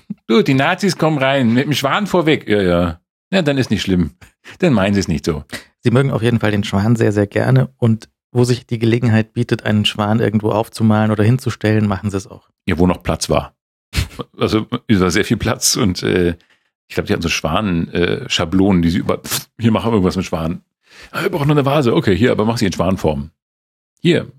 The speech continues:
Speaker 1: mein Wasserhahn. Ja, ja. Hauptsache Schwan.
Speaker 2: Im, äh, Souvenirladen von Hohenschwangau haben sie so eine kleine Küche. Also das war wahrscheinlich mal das Küchengebäude. Da haben sie noch so ein Stückchen Küche neben den lustigen, äh, Neuschwanstein-Weihnachtsbaum-Anhängern aus gelaserten Holzscheibchen.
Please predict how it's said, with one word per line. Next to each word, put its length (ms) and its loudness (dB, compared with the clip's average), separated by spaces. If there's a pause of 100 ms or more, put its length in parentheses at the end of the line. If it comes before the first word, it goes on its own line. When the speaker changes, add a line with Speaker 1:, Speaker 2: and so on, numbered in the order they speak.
(120)
Speaker 1:
mein 200 0
Wasserhahn. 460 -2
Ja, 100 2
ja. 320 0 (100)
Hauptsache 300 -2
Schwan. 320 -2 (800)
Speaker 2:
Im, 480 2
äh, 220 0
Souvenirladen 720 2
von 220 -2
Hohenschwangau 640 0
haben 160 2
sie 140 0
so 260 -2
eine 300 0
kleine 280 0
Küche. 520 0 (400)
Also 160 0
das 160 -4
war 120 0
wahrscheinlich 300 0
mal 80 2
das 160 -4
Küchengebäude. 640 0
Da 60 -2
haben 80 -4
sie 80 -2
noch 80 0
so 100 -12
ein 60 -6
Stückchen 340 -4
Küche 320 0 (540)
neben 280 4
den 120 4
lustigen, 680 2
äh, 1400 -4
Neuschwanstein-Weihnachtsbaum-Anhängern 2250 2
aus 340 -4
gelaserten 540 0
Holzscheibchen. 640 -2